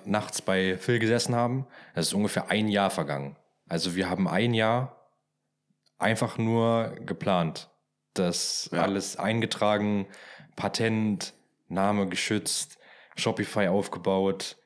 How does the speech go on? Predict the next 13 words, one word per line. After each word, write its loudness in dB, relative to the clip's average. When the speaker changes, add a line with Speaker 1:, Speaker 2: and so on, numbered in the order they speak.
Speaker 1:
Instagram, 2
äh, -4
keine 0
Ahnung, 2
E-Mail, 2
Domain, 2
alles, 2
was -4
man 0
so -2
machen -2
muss. 2
Speaker 2:
Ja. 2